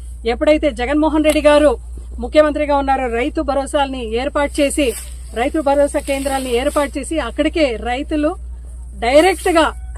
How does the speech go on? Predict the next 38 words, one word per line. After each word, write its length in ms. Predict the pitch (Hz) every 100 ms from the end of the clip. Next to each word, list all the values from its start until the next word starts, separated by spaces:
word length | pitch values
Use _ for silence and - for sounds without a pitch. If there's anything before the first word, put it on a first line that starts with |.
| 202
రైతు 320 | 240 285 311
ఇంటికే 500 | 320 269 320 359 370
కూడా 280 | 349 311 302
మనం 340 | 254 254 254 214
డోర్ 220 | 262 302
డెలివరీ 380 | 294 285 277 285
సర్వీస్ 460 | 277 247 262 - 277
చూసిన, 380 | - 262 254 254 - - -
చేసిన 300 | 285 294 269
రోజులు 400 | 240 247 285 302
కూడా 180 | 294 285
మనం 280 | 262 254 247 262
చూసినాం. 300 | - 302 311
అయితే 300 | 262 247 277
ఈ 200 | 262 294
రోజు 360 | 311 302 285 - - - -
నిజంగా 280 | 269 302 285
రైతులందరికీ 680 | 247 277 320 285 277 285
కూడా 260 | 285 277 254
రైతు 300 | 233 233 285
భరోసా 300 | 269 277 285
కేంద్రం 280 | 285 269 277
ఏర్పాటు 480 | 254 262 277 269
చేసినాం. 280 | 262 - 285
అయితే 340 | 254 247 262 247 - - - 196
దాన్ని 420 | 196 254 294 302
ఫుల్ 280 | - 302 339
ఫ్లెడ్జ్ 340 | 311 311 262
గా 120 | 277 240
ఆపరేట్ 380 | 226 285 294 285
చేసే 180 | 269 254
సౌకర్యం 420 | 269 254 285 285
కూడా 200 | 254 254
కూటమి 380 | 247 277 285 262
ప్రభుత్వం 460 | 262 247 247 254
అక్కడ 200 | 233 254
కల్పించలేదు 680 | 226 233 240 294 262 262 254
రైతులకు. 600 | 247 240 262 269 311 370